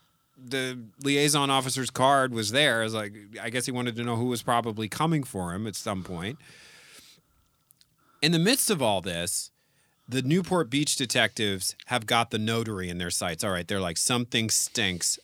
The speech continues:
about the notarization of these forms." And she's got no criminal background. She's,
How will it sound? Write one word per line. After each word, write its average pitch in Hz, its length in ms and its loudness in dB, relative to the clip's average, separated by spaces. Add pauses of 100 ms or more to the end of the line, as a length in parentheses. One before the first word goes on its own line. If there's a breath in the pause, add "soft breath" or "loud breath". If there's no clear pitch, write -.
about 95 300 -2
the 107 60 -6
notarization 95 800 -2
of 78 120 -12
these 80 220 -6
forms." - 640 -10 (800 loud breath)
And 127 540 4
she's 131 240 0
got 104 240 0
no 123 260 0
criminal 202 380 0
background. 120 720 -2 (160)
She's, - 320 -2